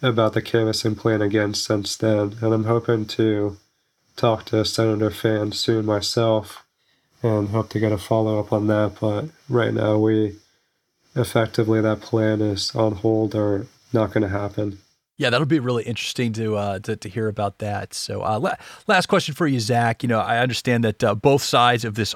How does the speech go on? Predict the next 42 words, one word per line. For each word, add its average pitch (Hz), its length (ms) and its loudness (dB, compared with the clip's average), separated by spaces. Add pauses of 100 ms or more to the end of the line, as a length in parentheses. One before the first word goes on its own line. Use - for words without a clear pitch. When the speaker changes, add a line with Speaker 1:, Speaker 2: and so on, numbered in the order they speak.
Speaker 2:
audit 110 360 4
have 110 180 -2
received 107 440 -4
threats 120 300 0
and 104 140 -6
death 110 260 0
threats. 110 320 -2
So 120 220 0 (280)
I 117 100 -2
guess 143 240 2
to 123 80 -4
close 143 320 2
us 127 160 -2
out, 120 160 6
tell 135 180 0
us 127 140 0
about 113 320 0
those 104 220 0
threats. - 400 -6 (400)
Speaker 1:
Yeah, 123 340 2
so 117 500 0 (200)
Katie 123 340 2
Hobbs 117 500 0
and 110 380 2
Karen 117 380 2
Fann, 117 640 2 (140)
among 113 340 2
others, 113 640 0
you 117 80 2
know, 107 360 0 (140)
people 117 280 0
on 107 120 0
both 110 220 0
sides 110 520 0
have 107 180 0
been 107 420 0 (560)
receiving 113 480 0
death 110 240 2
threats, 110 500 0
and 107 400 0
Senator 110 440 0
Fann 107 640 0